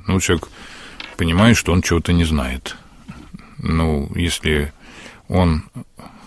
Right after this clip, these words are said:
сформировавшаяся личность, если он образованный человек, он понимает, я должен приложить какие-то усилия, чтобы, если это мне действительно надо, во-первых, всё знать невозможно.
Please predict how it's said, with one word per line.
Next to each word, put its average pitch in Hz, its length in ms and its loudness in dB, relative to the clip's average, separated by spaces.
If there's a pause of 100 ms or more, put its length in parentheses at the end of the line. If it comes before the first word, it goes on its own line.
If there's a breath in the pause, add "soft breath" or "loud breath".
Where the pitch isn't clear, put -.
(320 loud breath)
сформировавшаяся 92 920 2
личность, 78 460 0
если 82 120 -2
он 80 120 2
образованный 85 540 2
человек, 78 240 -2
он 80 100 0
понимает, 85 460 0
я 87 220 2
должен 78 320 -2
приложить 82 400 -2
какие-то 85 420 -4
усилия, 151 520 0 (360 loud breath)
чтобы, 87 360 -4
если 107 360 2
это - 140 0
мне 85 160 2
действительно 80 380 -2
надо, 123 300 2
во-первых, 85 340 0
всё 104 240 0
знать 78 260 0
невозможно. 73 640 -2